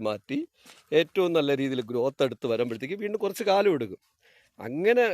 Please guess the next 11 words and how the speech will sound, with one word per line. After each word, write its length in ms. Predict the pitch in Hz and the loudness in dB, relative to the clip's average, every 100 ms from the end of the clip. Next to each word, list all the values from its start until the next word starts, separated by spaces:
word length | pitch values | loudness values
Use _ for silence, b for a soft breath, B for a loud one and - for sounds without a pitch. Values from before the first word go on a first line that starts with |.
| 151 - 143 | -4 -8 -6
ഗ്രോത്ത് 340 | 135 151 180 185 | 0 0 0 -2
എടുത്ത് 280 | 156 - 233 233 | -2 -4 -4 -2
മുന്നോട്ട് 380 | 170 165 165 165 | -4 -2 -4 -4
പോകുമ്പോ, 400 | 156 123 113 117 - 135 | -2 -2 -2 -6 -6 -8
മുന്നോട്ട് 380 | 147 170 170 147 | -2 -2 -2 -4
പോകാനുള്ളതാണ് 800 | 127 131 147 135 117 110 107 101 311 - | 0 2 4 2 -2 -6 -6 -6 -8 -10
നമ്മുടെ 240 | 190 180 | -8 -4
എല്ലാ 300 | 175 202 240 208 | -4 -2 -2 2
കാര്യങ്ങളും. 360 | 170 151 120 110 | 2 2 -2 0
അതാണ് 240 | 123 160 285 b b b b | -2 -2 -6 b b b b
ഈ 100 | 143 | -8